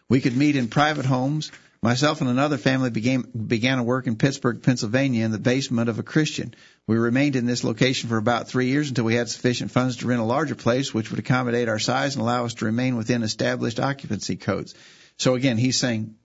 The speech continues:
again, you gotta judge the situation. I think that's what, uh, Jack is saying. Um,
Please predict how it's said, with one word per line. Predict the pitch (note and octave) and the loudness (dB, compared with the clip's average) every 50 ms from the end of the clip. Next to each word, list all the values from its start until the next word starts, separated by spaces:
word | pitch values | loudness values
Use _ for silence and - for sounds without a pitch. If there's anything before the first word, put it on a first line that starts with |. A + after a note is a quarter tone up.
| _ _ _ _ _ A2+ | _ _ _ _ _ -8
again, | A2 G#2 B2 A2+ - - | -6 -4 -4 -4 -4 -4
you | A#2 G2+ | -2 0
gotta | B2 A#2+ A#2+ A#2+ | 0 0 0 -2
judge | G#2 G2 A#2 A#2+ A#2+ A#2 A2 - | -4 -2 -2 -2 -2 -2 -4 -4
the | A#2 A#2 | -4 -4
situation. | A2 - D3 B2 - C#3+ C3+ C#3 D3+ E3+ E3 - A2 G#2 | -2 -2 -2 -2 -2 0 0 2 2 0 0 0 -2 -2
I | G#2 | 0
think | A2 A#2 A#2+ | 0 0 0
that's | - A#2 A2+ - - | 0 0 0 0 -2
what, | A#2 - - G#2+ - - - - - | -4 -4 -4 -8 -16 -18 -20 -4 0
uh, | A#2 G#2+ G#2 | 0 0 0
Jack | F#2+ - - A#2+ A#2+ B2 B2 B2 - | -2 -2 0 0 0 0 -2 -4 -4
is | - A2+ G#2+ G2+ - | -4 -2 -2 0 0
saying. | - C#3+ B2+ B2 A2+ F2+ F2 - - _ - - _ _ _ _ _ _ _ _ _ _ _ | 0 0 0 0 0 -2 -4 -8 -10 _ -20 -20 _ _ _ _ _ _ _ _ _ _ _
Um, | - A2 G#2+ G#2 G2 G2 F#2+ F#2 E2+ C#2+ - E3+ | 0 0 2 2 0 -2 -2 -4 -6 -8 -10 -14